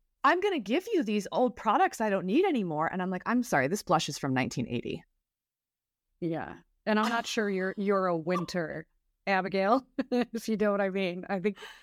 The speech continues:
Speaker 2: I think you've got makeup handled, kind of a thing.
Speaker 1: Yeah, I was like, or, "I'll give you these free half-empty lotion bottles of expensive things." And you're like, "How old is this?" And, and, and, oh
Speaker 2: Yeah,
Speaker 1: my
Speaker 2: I'm a
Speaker 1: God.
Speaker 2: thirty-year-old La Mer.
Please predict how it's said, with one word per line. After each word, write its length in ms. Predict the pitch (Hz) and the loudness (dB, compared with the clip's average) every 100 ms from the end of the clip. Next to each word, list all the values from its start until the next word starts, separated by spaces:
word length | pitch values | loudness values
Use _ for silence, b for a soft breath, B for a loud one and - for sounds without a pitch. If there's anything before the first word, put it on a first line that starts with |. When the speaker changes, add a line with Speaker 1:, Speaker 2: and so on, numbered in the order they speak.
| B B B B 554 415 | B B B B -10 -2
Speaker 2:
I 100 | 220 | 0
think 200 | 254 240 | 0 0
you've 140 | 233 | 0
got 220 | 240 214 | 2 2
makeup 380 | 196 190 196 185 | 2 0 0 -2
handled, 640 | 180 180 175 185 202 214 - _ | -2 -2 -2 -2 -4 -6 -16 _
kind 180 | 220 214 | -6 -4
of 60 | 311 | -4
a 80 | 453 | -2
thing. 40 | |
Speaker 1:
Yeah, 380 | 466 339 294 269 - | 0 2 2 0 0
I 180 | 349 | 0
was 100 | 370 - | 0 -6
like, 380 | - 247 269 - _ | -18 -16 -16 -18 _
or, 80 | 285 | 2
"I'll 200 | 294 294 | 4 2
give 140 | 311 | 0
you 120 | 392 330 | 0 0
these 180 | 277 | -4
free 320 | - 269 285 - | -4 -2 0 -2
half-empty 720 | - 233 247 - 226 240 254 214 | -6 2 2 2 0 0 0 0
lotion 360 | 214 339 269 | 2 2 2
bottles 320 | 190 165 214 | 2 2 2
of 120 | 214 196 | 0 -4
expensive 680 | - - 185 214 226 208 | -8 0 2 2 0 -2
things." 440 | - 302 339 277 285 | 2 2 2 0 0
And 100 | 254 | 2
you're 100 | 269 | 2
like, 220 | 262 - 262 | 2 -2 -12
"How 260 | - 220 | 0 0
old 200 | - 359 453 | 2 4 2
is 140 | 302 | 2
this?" 420 | 240 190 165 - - | -2 0 -2 -8 -2
And, 180 | 220 214 | 0 0
and, 200 | 220 214 | -4 -4
and, 300 | 208 208 - | -2 -4 -2
oh 60 | 226 | -2
Speaker 2:
Yeah, 60 | |
Speaker 1:
my 80 | 208 | 0
Speaker 2:
I'm 60 | 185 | 0
a 40 | |
Speaker 1:
God. 240 | 170 156 156 | 2 2 2
Speaker 2:
thirty-year-old 580 | 185 185 180 175 170 | -2 0 0 0 -2
La 120 | 175 165 | -2 -2
Mer. 400 | 170 175 139 | -2 -4 -6